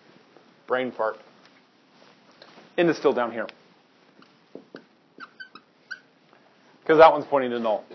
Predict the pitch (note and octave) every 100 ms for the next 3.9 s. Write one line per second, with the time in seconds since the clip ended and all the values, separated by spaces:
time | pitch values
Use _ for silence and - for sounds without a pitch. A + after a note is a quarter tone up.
0 | - - _ _ _ _ - C#3+ C3+ B2+
1 | A2 A#2 - - _ _ - F3 D3+ -
2 | - _ - F3+ E3 G3+ G#3 - F#3+ D#3+
3 | A3+ E3+ D#3 C#3+ D3+ F#3+ A3 -